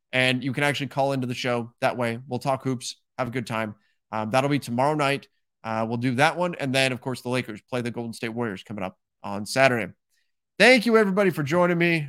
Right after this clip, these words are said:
Appreciate it. Great trade, trade deadline.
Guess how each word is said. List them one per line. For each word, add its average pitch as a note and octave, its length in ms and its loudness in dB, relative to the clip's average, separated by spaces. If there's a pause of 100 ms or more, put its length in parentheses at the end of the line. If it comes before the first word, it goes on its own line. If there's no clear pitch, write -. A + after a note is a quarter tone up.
Appreciate F#3 720 0
it. F3+ 300 -2
Great G3+ 280 0
trade, E3+ 480 -2
trade F3 300 -2
deadline. D#3+ 600 0